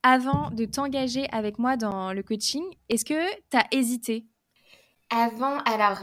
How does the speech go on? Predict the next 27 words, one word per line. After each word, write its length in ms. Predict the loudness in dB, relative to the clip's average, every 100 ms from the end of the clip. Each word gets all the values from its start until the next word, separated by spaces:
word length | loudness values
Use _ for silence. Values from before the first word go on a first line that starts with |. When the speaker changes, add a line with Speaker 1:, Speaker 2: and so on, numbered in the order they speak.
| -6
Speaker 2:
euh, 260 | -4 -2 -2
moi, 220 | -2 0
je, 140 | -2 -4
je 240 | -4 -4
serais 260 | -4 -6 -8
peut-être 460 | -6 -4 -4 0
pas 140 | 0 2
un 240 | 0 -4
bon 280 | -4 -2 -2
exemple 300 | -2 -4 -4
par 160 | -2 -2
rapport 240 | -2 -2
à 140 | -4
ça 160 | -4 -6
parce 260 | -6 -8 -10
que, 140 | -8
euh, 540 | -4 -4 -4 -4 -6 -4
ben 240 | -4 -2
non, 320 | -4 -4 -6
en 80 | -8
fait, 360 | -10 -12 -12 -8
euh, 220 | -4 -2 -4
ça 140 | -6
a 20 |
été 260 | -8 -10 -14
très, 440 | -16 -8 -4 -4 -2
euh, 560 | -2 -4 -4 -6 -6